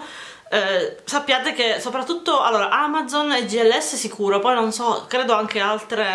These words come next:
altre aziende, altre, altri corrieri, eh, non hanno proprio, non sono diretti dipendenti di Amazon o di G L S, sono delle cooperative. Quindi nel momento in cui gli calano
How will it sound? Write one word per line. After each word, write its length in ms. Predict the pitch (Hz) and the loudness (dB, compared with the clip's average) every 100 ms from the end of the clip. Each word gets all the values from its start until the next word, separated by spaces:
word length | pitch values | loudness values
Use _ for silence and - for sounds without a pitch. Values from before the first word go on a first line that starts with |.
| 185 | -2
altre 320 | - 202 196 190 | -4 -8 -6 -6
aziende, 520 | 190 196 180 175 175 | 0 0 0 0 2
altre, 760 | 185 196 196 185 160 - - - | 0 -2 -2 -2 -2 -6 -10 -6
altri 280 | 170 190 196 | -6 -4 -4
corrieri, 640 | 202 202 170 143 185 233 - - - | -4 -2 0 0 -2 -4 -10 -14 -8
eh, 240 | 170 170 175 | -2 -2 2
non 120 | 285 | 2
hanno 340 | 226 196 190 | 2 2 -2
proprio, 460 | 214 196 208 196 185 | -2 -2 0 2 2
non 140 | 247 | 0
sono 240 | 262 220 180 | 0 0 0
diretti 1040 | 180 202 185 - - _ 202 196 190 - | 0 0 0 -4 -14 _ -4 -2 -2 -4
dipendenti 760 | 202 214 214 196 190 196 - 190 | -4 -2 0 0 0 -4 -10 -4
di 140 | 214 | 0
Amazon 560 | 196 170 180 190 196 196 | 0 0 -2 -2 -4 -2
o 80 | 185 | -2
di 160 | 202 | -4
G 180 | - 196 | 0 2
L 280 | 196 185 151 | 4 2 0
S, 220 | - - | -4 -4
sono 260 | 214 311 240 | 0 2 4
delle 280 | 220 226 226 | 4 2 0
cooperative. 840 | 233 233 220 220 208 202 196 - - _ _ _ _ _ - - | -2 -2 -2 -2 -2 0 -2 -6 -16 _ _ _ _ _ -16 -2
Quindi 320 | 294 247 220 | 0 4 4
nel 120 | 277 | 4
momento 280 | 359 320 302 | 2 0 -2
in 80 | 214 | -2
cui 220 | 269 240 | -2 -2
gli 160 | 208 202 | -4 0
calano 580 | 214 247 202 185 180 | 2 2 2 0 -2